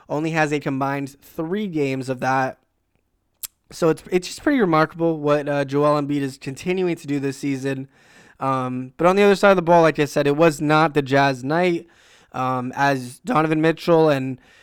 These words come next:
uh, Company felt as if they deserved to win that game. They, that he, he personally said, "We won this game, in my opinion, and it's getting ridiculous." Some of the calls, some of the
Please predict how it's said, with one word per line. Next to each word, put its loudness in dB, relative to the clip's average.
uh, -4
Company 0
felt 2
as 0
if -4
they -4
deserved 2
to 2
win 2
that 2
game. 0
They, -2
that -4
he, -6
he -2
personally 0
said, 4
"We 2
won 2
this -2
game, 0
in 0
my 0
opinion, 0
and -2
it's -8
getting -2
ridiculous." -2
Some -2
of -2
the -6
calls, 4
some -4
of -10
the -6